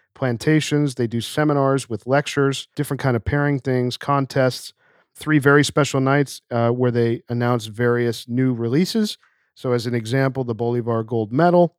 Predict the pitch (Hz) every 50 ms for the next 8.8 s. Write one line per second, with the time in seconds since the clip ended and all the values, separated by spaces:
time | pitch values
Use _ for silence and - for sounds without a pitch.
0 | _ _ - 131 127 120 131 123 - - 143 131 131 131 131 139 - - - 131
1 | 131 - - 117 120 117 117 120 117 123 123 117 - 123 117 117 110 107 127 131
2 | 127 127 - - _ _ _ _ _ _ _ - 123 117 113 107 - 131 123 120
3 | 123 113 107 104 101 90 98 135 175 175 - - 160 151 151 147 143 - _ _
4 | _ _ _ _ _ _ - 127 131 - 143 117 117 117 117 113 117 117 117 113
5 | - - 123 127 127 123 110 - 120 113 117 113 110 107 107 107 110 117 117 -
6 | - - 120 120 - _ _ _ _ _ _ _ _ 117 120 110 - 135 143 143
7 | 120 104 110 104 98 113 110 107 110 113 117 113 - 120 107 - - 104 104 110
8 | 107 104 107 120 131 - - - 101 95 90 - - 113 113 107